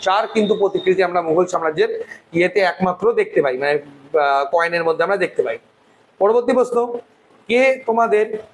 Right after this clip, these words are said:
ওই হিন্দের ধর্মধারক বা হিন্দু ধর্মের রক্ষাকর্তা হিসেবে পরিচিত ছিল? গুরু রামদাস, শিবাজী প্রথম বাজিরাও না বালাজি বাজিরাও?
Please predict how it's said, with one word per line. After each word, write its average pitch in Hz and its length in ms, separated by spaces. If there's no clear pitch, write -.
ওই 190 320
হিন্দের 214 420
ধর্মধারক 208 600
বা 196 140
হিন্দু 214 280
ধর্মের 214 300
রক্ষাকর্তা 208 540
হিসেবে 190 420
পরিচিত 180 340
ছিল? 202 320
গুরু 208 200
রামদাস, 220 500
শিবাজী 202 320
প্রথম 202 320
বাজিরাও 190 400
না 180 100
বালাজি 165 340
বাজিরাও? 180 380